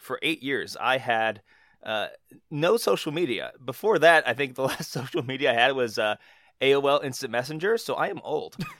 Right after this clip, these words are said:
Speaker 1: But after I joined a parish, I, uh, had to get a Facebook, begrudgingly, because that's what the youths used, I guess, five years ago.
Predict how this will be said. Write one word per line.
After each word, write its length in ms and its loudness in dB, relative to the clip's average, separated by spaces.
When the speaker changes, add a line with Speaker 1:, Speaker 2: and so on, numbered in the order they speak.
Speaker 1:
But 200 4
after 560 6
I 200 4
joined 300 -2
a 40 -2
parish, 580 0
I, 380 0
uh, 200 0
had 360 -2
to 80 -10
get 140 -6
a 60 -2
Facebook, 600 -8
begrudgingly, 640 -6
because 400 -8
that's 340 -6
what 400 -6
the 140 -14
youths 420 -12
used, 540 -10
I 80 -10
guess, 240 -6
five 260 -6
years 240 -12
ago. 300 -6